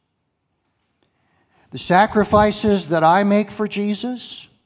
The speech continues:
they may be different than the ones that you make.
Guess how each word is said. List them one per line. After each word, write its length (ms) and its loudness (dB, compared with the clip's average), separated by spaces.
they 220 0
may 200 4
be 180 -2
different 500 0
than 280 0
the 100 0
ones 560 -2
that 320 0
you 260 -10
make. 560 -10